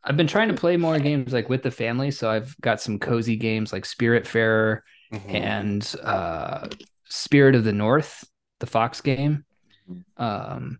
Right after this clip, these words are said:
Speaker 1: they like, they, my son loves the Fox game.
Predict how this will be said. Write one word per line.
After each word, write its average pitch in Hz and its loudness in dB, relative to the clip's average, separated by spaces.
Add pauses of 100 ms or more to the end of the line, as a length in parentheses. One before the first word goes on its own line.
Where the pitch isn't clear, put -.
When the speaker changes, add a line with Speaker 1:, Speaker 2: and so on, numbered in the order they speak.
(100)
Speaker 1:
they 123 4
like, 117 2
they, 131 4
my 123 4
son 127 0
loves 110 -4
the 107 -8
Fox 104 -2
game. 104 -8